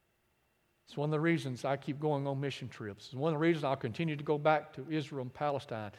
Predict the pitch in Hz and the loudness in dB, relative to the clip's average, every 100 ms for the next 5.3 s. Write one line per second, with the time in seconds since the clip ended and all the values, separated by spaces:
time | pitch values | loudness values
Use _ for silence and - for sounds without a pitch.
0 | - - 156 156 160 143 147 151 143 156 | -18 -2 4 4 4 4 2 2 4 4
1 | - - 160 160 139 123 117 113 147 143 | 4 2 0 0 -4 -4 -4 -4 -2 -2
2 | 160 139 - 151 123 95 - - - - | -2 -8 -6 -6 -6 -10 -16 -20 -20 -4
3 | - 160 180 160 156 143 143 160 165 147 | 4 8 8 8 6 6 6 4 2 -6
4 | 127 - 180 165 135 120 120 120 127 160 | -6 2 4 4 0 -2 -6 -6 -2 0
5 | 107 - | -2 -8